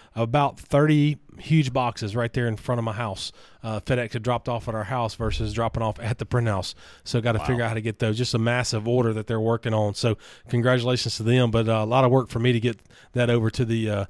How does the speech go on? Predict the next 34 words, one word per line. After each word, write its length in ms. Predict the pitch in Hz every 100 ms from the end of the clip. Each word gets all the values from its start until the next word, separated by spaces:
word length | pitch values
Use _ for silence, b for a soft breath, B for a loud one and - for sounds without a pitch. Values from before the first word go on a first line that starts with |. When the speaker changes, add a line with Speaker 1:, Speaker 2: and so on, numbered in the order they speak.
| b b
Speaker 1:
to 100 | -
the 100 | 113
new, 240 | 117 127 113
<laughs> 180 | 104 -
to 100 | 135
the 80 | 120
new 180 | 123
office. 460 | 117 117 107 104 - - -
Podcast 420 | 156 - 165 143
also 380 | 143 165 - 156
brought 280 | 147 151
to 100 | -
you 60 | 151
by 260 | 143 147 143
a 40 |
new 220 | 139 180
advertiser, 720 | 165 139 131 147 131 127 147 - b b -
Williams 480 | 127 170 185 185
Services. 720 | - 190 190 165 - 95 - - b b
Williams 360 | 120 147 165 151
Services 500 | 165 165 170 - 190
is 120 | 180
a 80 | 127
veteran-owned 800 | 120 165 - 160 123 143 156 170
and 100 | 131
operated 500 | 123 147 156 151 139
business 460 | 131 123 131 151 123
with 160 | 117
years 300 | 123 160 175
of 80 | 170
experience 600 | 151 - 156 135 123 - b b b
in 240 | 123 123
lawn 280 | 120 131 170
care, 380 | 175 180 180 196